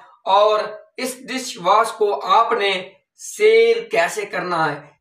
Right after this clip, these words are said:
ये सारी detail आपको इसी वीडियो के अंदर मिलेगी। तो आपने जाना कहीं नहीं है।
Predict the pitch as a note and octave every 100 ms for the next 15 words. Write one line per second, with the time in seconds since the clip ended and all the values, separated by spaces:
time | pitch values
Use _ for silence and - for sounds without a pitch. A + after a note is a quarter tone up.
0 | E3+ A3+ A#3 A#3+ D4 C4+ B3+ B3 B3 G#3+
1 | A3+ A3+ G#3 G3 - - _ A#3 C4+ D4
2 | C4+ A#3+ A#3+ A#3+ C4+ B3 G#3+ A#3 A3 G#3
3 | A#3 A#3 G3 F#3 - _ - G#3+ A3+ A#3
4 | B3 A#3+ A3+ G#3 D#3 F3 D3+ - C#3+ G3
5 | C4 B3 A3+ A3+ G#3 F#3+